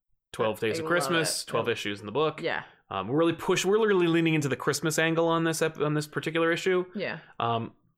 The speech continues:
Speaker 1: we also have the debut, uh, of Helena Wayne,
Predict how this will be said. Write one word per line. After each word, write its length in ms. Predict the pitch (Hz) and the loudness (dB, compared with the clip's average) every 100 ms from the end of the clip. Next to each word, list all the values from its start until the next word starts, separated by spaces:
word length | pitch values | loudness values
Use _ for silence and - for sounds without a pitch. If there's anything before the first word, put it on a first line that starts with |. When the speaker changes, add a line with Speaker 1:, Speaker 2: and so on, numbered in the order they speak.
| _ | _
Speaker 1:
we 120 | 131 143 | -2 0
also 240 | 147 156 | 2 2
have 180 | 151 143 | 2 2
the 80 | 143 | 0
debut, 720 | 139 147 131 156 170 180 175 | 2 0 2 4 4 4 4
uh, 240 | - 131 123 | 2 0 2
of 180 | 135 120 | 0 0
Helena 420 | 131 156 170 165 | 0 2 4 2
Wayne, 600 | 151 151 175 190 196 196 | 2 2 2 0 -2 -4